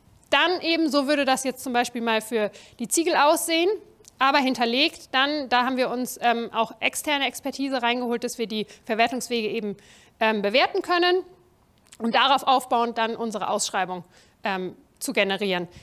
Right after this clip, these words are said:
Ist das eine gewerkeweise Ausschreibung? Ist das eine generelle Ausschreibung für einen Generalunternehmer, der uns das Ding zurückbaut,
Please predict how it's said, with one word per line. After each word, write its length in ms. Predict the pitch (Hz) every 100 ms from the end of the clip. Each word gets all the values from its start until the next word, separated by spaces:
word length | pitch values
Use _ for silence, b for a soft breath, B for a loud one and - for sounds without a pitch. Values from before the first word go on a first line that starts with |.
| B
Ist 180 | 320 320
das 100 | 294
eine 100 | 269
gewerkeweise 600 | 208 226 254 220 202 196
Ausschreibung? 540 | 190 - - 185 185 -
Ist 240 | 311 - 254
das 320 | 240 - - -
eine 140 | 254
generelle 520 | 220 247 262 226 214 -
Ausschreibung 440 | 202 - 214 208
für 80 | 240
einen 120 | 214
Generalunternehmer, 760 | 208 202 214 233 247 208 202 190
der 140 | 202
uns 100 | 208
das 140 | 220
Ding 160 | - 208
zurückbaut, 580 | - 220 - 202 185